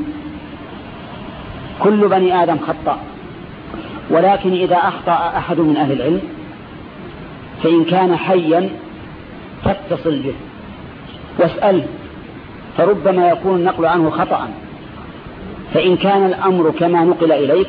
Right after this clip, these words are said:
فقل له: إذا كان عندك شيء يدل على أن ما قاله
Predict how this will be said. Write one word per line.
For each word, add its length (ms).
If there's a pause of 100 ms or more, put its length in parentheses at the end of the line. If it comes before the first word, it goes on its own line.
(140)
فقل 340
له: 120 (2000)
إذا 200
كان 260
عندك 420
شيء 460
يدل 340
على 280
أن 240
ما 100
قاله 360